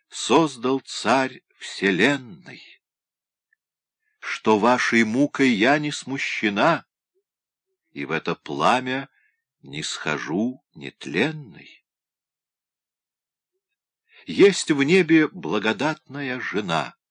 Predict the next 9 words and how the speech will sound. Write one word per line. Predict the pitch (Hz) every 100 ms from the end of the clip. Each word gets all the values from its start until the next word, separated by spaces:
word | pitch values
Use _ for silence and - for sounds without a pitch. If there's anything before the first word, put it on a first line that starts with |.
| _ _ _ _ _ _ _ _ - -
Скорбя | - - 135 120 151 156
о | 139
том, | 139 151 147
кто | 135 - 127
страждет | - - 113 143 - 113 -
так | - 127 -
сурово, | - - 95 123 196 170 98 - _ _ _ _ _ _ _ _
судью | - - 131 123 92 107 131 160 147
склонила | - - 202 113 123 143 131